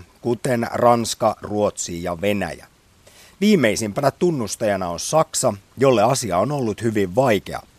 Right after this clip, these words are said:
Muun muassa siksi, että maa oli Osmanien liittolainen ensimmäisessä maailmansodassa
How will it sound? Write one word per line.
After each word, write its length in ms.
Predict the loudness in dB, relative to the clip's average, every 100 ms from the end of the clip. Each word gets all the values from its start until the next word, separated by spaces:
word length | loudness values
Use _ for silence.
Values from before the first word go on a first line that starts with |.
| _
Muun 220 | 0 2
muassa 300 | 2 0 -2
siksi, 360 | -4 -4 -4 -2
että 300 | -2 0 -2 -2
maa 280 | -6 0 0
oli 220 | 0 -4
Osmanien 640 | -2 -2 -2 -4 -6 -2 0
liittolainen 720 | 0 -2 -2 0 2 0 -2
ensimmäisessä 640 | -2 -4 -6 -10 -8 -8 -2
maailmansodassa 840 | 0 0 -2 -4 -4 -4 -2